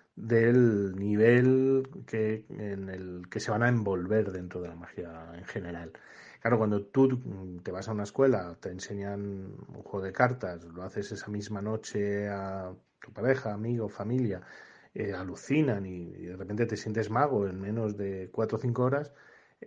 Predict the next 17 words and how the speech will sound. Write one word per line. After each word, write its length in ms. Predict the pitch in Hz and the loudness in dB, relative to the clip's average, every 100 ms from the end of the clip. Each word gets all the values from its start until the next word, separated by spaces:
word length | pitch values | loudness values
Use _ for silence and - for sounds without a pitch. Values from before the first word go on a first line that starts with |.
| - | -14
el 220 | - 107 | -8 -8
que 140 | 104 104 | -6 -8
tú 140 | - | -4
te 100 | 123 | 0
hagas 240 | 117 120 117 | 4 2 4
magos 320 | 131 131 98 | 4 2 0
en 80 | 90 | -4
menos 180 | 98 | -4
de 60 | 107 | 0
cuatro 200 | 110 120 | 0 0
o 20 | |
cinco 220 | 113 117 117 | -2 0 2
horas, 180 | 143 - | 0 0
eso 180 | 117 139 | 2 4
determina 840 | 135 107 98 98 117 123 95 90 82 - 82 - - | 4 2 0 -2 0 0 0 -4 -8 -12 -16 -16 -10
un, 480 | 101 95 92 87 | -8 -8 -8 -8
un, 640 | 87 98 101 95 92 87 | -8 -8 -6 -6 -8 -10